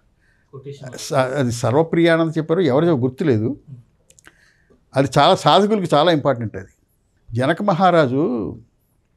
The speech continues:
Speaker 2: రోజు సోఫాలో విశ్రాంతి తీసుకుంటున్నాడు. తీసుకుంటుంటే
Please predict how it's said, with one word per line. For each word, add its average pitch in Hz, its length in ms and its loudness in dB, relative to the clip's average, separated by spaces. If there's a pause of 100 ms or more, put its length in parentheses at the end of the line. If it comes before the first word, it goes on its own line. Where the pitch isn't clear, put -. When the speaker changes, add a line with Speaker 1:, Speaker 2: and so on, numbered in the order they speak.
(840)
Speaker 2:
రోజు 190 540 0
సోఫాలో 175 600 0
విశ్రాంతి 156 360 -2
తీసుకుంటున్నాడు. 117 500 -12 (720)
తీసుకుంటుంటే 185 840 0